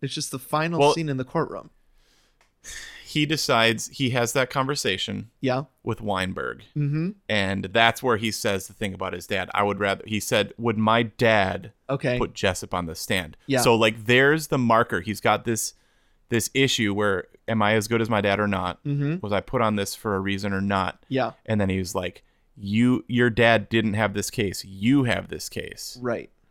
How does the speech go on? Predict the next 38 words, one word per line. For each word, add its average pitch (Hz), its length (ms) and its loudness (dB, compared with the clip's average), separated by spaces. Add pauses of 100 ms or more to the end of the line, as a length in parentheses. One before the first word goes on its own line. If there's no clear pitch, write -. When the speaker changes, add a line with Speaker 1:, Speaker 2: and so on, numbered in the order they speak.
(280)
Speaker 2:
Right. 101 320 0 (380)
And 107 240 2
so 104 460 4 (800)
and 113 140 0
he, - 120 -4
and, 104 340 0
and 113 140 -4
so 107 160 0
he's 98 200 -4
like, 98 120 0
"So 107 160 0
it's 98 140 -2
up 110 180 0
to - 140 -10
you 104 320 0
now." 76 320 -6
Like, 98 180 -2
it's 101 160 -8
like 101 220 0
the 107 100 0
bar 101 320 4
has 120 140 0
been 113 160 -6
set. 104 480 -2
Speaker 1:
Yep. 131 260 -4 (460)
Speaker 2:
Um, 98 340 0
and 123 140 4
he 139 80 6
said, 117 380 4
"I 123 120 4
don't 127 160 0
think 117 160 -4
your 110 140 0
dad 92 180 0
would." 98 320 2 (880)
Speaker 1:
Yeah. 139 220 0 (100)
Speaker 2:
Right? 107 300 0 (480)
Speaker 1:
Yep. 147 240 -2